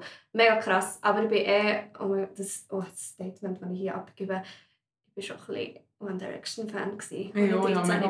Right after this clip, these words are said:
Speaker 2: One
Speaker 1: war.
Speaker 2: Direction Phase gehabt im Fall.
Speaker 1: Und ich muss sagen, wenn wir gerade so von Crushes reden,
Speaker 2: Ach so.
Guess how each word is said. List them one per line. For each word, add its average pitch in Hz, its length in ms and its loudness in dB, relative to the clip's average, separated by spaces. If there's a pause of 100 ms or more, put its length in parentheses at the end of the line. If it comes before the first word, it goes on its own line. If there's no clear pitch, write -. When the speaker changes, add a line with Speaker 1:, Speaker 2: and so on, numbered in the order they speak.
(120)
Speaker 2:
One 185 100 4
Speaker 1:
war. 185 80 4
Speaker 2:
Direction 175 400 2
Phase 175 440 -6
gehabt 175 260 -6
im 180 80 -4
Fall. 175 280 -6
Speaker 1:
Und 233 100 2
ich 226 60 6
muss 214 180 0
sagen, 202 280 4 (220)
wenn 208 80 0
wir 202 80 0
gerade 214 160 -6
so 214 80 -4
von 208 240 -8
Crushes 220 1040 -2
reden, 214 400 0
Speaker 2:
Ach 208 340 2
so. 196 380 -4